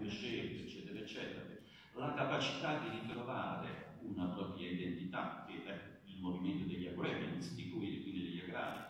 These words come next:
di cui prima, eh, facevamo cenno insieme, ehm,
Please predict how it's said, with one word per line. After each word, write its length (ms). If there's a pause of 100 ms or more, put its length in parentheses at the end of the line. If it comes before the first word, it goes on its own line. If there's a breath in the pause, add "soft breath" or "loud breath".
(320 loud breath)
di 160
cui 600
prima, 600
eh, 340
facevamo 500
cenno 420
insieme, 1000 (300 loud breath)
ehm, 1000